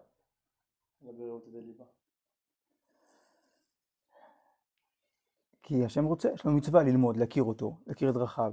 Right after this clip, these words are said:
Speaker 2: להכיר גוונים בהתגלות שלו אלינו. יש מצווה ל-, יש מצווה ללמוד את יראת השם, כדי שתהיה לנו יראת השם.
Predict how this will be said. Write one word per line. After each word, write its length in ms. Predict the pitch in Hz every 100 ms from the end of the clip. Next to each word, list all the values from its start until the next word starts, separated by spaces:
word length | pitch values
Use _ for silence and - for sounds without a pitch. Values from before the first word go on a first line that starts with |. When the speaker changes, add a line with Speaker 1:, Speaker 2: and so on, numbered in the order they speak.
| 120
Speaker 2:
להכיר 260 | 123 151
גוונים 360 | 131 127 131 131
בהתגלות 360 | 127 117 127 127
שלו 180 | 127
אלינו. 400 | 120 117 113 113 123 _ _ _ _ _ -
יש 80 | 143
מצווה 220 | - 254
ל-, 200 | 165 165 -
יש 160 | 147
מצווה 300 | 160 165 220 - - _ _ _ _ - -
ללמוד 320 | 143 147 202
את 120 | 175
יראת 180 | 151 -
השם, 260 | 170 233 160 - _
כדי 120 | 127
שתהיה 180 | - 160
לנו 100 | 160
יראת 180 | 131 143
השם. 180 | -